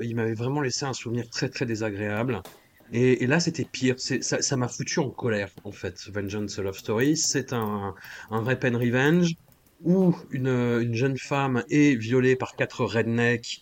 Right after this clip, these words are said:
et va devoir subir un procès qui va tourner en sa défaveur, mais de façon, mais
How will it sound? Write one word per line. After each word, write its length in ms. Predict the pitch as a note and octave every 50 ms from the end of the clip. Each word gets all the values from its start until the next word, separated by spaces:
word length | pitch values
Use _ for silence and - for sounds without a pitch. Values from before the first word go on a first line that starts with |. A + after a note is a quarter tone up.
| - -
et 280 | D#3 D#3 D3+ D#3 D3+ D3+ - - - - -
va 160 | - C3 C#3
devoir 340 | C3+ B2 C3+ A#2+ B2 C3 A#2
subir 680 | - - - - D3+ C#3 B2 D3 D3+ D3+ D3 C#3 - - -
un 100 | B2 A#2+
procès 540 | A2+ - - - B2+ A#2+ - - C3+ C#3 C3
qui 120 | B2+ -
va 120 | A2 A2 G#2
tourner 340 | - A2 A2 A2+ A#2 A#2 -
en 100 | - G#2+
sa 220 | G#2 - - G2+ F#2+
défaveur, 760 | G2 G2+ C3 B2 - - C3+ B2+ A#2+ B2+ B2+ B2 A#2+ A2+ -
mais 140 | - A2 G#2+
de 160 | F#2+ F#2+ G2+
façon, 520 | F#2 - - - A#2 - - - C#3+ C#3 C3
mais 180 | G#2+ F2+ -